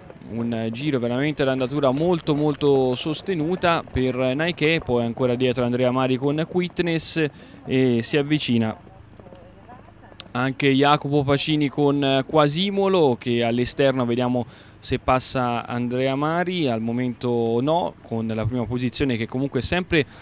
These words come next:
per Enrico Bruschelli con, eh, Nike. Ecco l'Andrea Mari che richiama Quickness, eh, mentre Jacopo Pacini, pantaloni bianchi, eccolo qua,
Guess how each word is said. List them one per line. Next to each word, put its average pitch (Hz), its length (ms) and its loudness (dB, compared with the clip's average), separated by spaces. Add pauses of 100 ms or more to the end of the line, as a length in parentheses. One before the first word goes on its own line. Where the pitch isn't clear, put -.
(600)
per 147 400 4
Enrico 156 560 2
Bruschelli 143 800 2
con, 143 440 0
eh, 131 640 0
Nike. 135 600 0
Ecco 131 260 -2
l'Andrea 131 300 2
Mari 139 260 2
che 135 140 -2
richiama 156 400 0
Quickness, 190 640 -2
eh, 135 240 2
mentre 120 340 -2
Jacopo 131 380 0
Pacini, 147 580 -2 (500)
pantaloni 107 640 -4
bianchi, 113 520 -4
eccolo 135 300 -4
qua, 110 300 -6